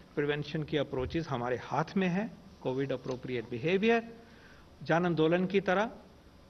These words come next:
दूसरा है कि शुरुआत हुई है तो उसको दबाओ ताकि आगे ना बढ़े,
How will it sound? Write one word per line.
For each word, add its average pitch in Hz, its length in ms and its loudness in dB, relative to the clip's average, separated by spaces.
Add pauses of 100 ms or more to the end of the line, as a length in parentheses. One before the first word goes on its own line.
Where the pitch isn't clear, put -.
(200)
दूसरा 160 500 4
है 214 300 2
कि 151 540 -4 (380)
शुरुआत 226 540 4
हुई 202 200 6
है 190 140 4
तो 196 120 0
उसको - 400 0
दबाओ 156 440 4 (440)
ताकि 156 280 -2
आगे 160 420 4
ना 214 140 2
बढ़े, 156 380 0